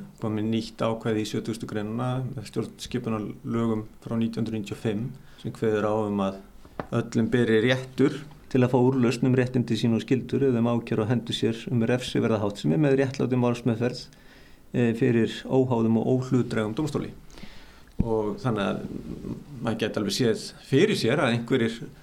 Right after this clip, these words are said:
lögmenn fyrir einhverjum umbjóðendur létu nú reyna á hvort það séu einhverja leiðir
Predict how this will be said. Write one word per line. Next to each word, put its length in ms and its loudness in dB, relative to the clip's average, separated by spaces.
lögmenn 480 4
fyrir 160 2
einhverjum 320 0
umbjóðendur 400 -2
létu 240 -2
nú 160 2
reyna 400 0
á 40 2
hvort 240 0
það 80 -2
séu 160 4
einhverja 400 0
leiðir 500 2